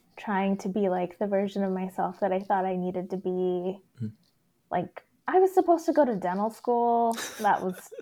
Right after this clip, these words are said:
Speaker 2: <laughs>
Speaker 1: awful. Like,
Speaker 2: <laughs>
Speaker 1: you know, like, I decided not to do that. I studied religion, which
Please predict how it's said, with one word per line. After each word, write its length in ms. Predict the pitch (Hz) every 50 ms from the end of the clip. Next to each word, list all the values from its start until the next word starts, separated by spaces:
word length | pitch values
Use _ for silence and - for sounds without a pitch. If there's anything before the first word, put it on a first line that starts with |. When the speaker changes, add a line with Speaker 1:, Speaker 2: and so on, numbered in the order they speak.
| - _ - 330 _ _ _ _
Speaker 2:
<laughs> 520 | - _ _ _ _ _ _ _ _ -
Speaker 1:
awful. 680 | - 311 302 - - - - 240 233 233 247 247 254 269 - -
Like, 240 | 208 190 185 - - - - -
Speaker 2:
<laughs> 460 | - 156 - - - - - - - _ - - - - - - - - - - - - _ _ _ _ _ _ _ _ _ _ _ _ _ _ _ _ -
Speaker 1:
you 120 | 254 330 320
know, 240 | 269 277 277 285 285
like, 160 | 277 254 262
I 240 | 247 254 349 233 - - - _ _ _ _ _ _ _ _ _ -
decided 500 | 233 190 233 254 262 233 240 254 269 269
not 200 | 262 254 247 247 -
to 100 | - 247
do 180 | 254 254 247
that. 380 | 220 220 208 208 214 214 208 -
I 60 | 226 226
studied 380 | - - 214 214 220 214 202
religion, 600 | 208 208 196 196 196 190 - 208 202 190 196 196
which 500 | 190 196 196 - - - - - - -